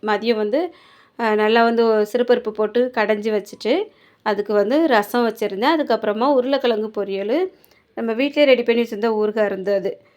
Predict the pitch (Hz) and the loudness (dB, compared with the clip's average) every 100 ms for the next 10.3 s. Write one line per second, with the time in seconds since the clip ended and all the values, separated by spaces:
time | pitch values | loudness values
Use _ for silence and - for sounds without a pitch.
0 | _ _ _ 202 - 220 - 214 214 208 | _ _ _ -8 0 0 0 -4 -2 4
1 | 240 254 277 233 254 311 233 202 220 202 | 6 6 4 2 0 -2 0 2 0 0
2 | 196 254 262 202 190 208 208 202 185 190 | 0 0 2 0 0 -2 -2 -4 -4 -4
3 | 196 247 269 214 220 196 202 294 381 - | -2 -2 -2 -4 -2 -2 0 0 -4 -12
4 | - - _ 233 240 262 320 320 247 277 | -20 -20 _ 0 2 2 2 2 2 2
5 | 233 214 269 269 214 233 254 233 196 190 | 0 0 0 2 2 2 0 0 2 2
6 | 196 214 190 196 208 202 170 - - - | 2 0 -2 -2 -2 -2 -4 -6 -10 -12
7 | _ - 208 240 277 320 320 208 254 311 | _ -4 -2 2 6 4 4 -2 2 4
8 | 277 226 208 214 247 254 262 226 226 277 | 4 2 2 4 4 4 2 0 -2 -2
9 | 240 - 240 240 247 226 220 214 220 202 | -4 0 2 4 2 0 -2 -2 -4 -2
10 | 196 294 370 | 2 2 0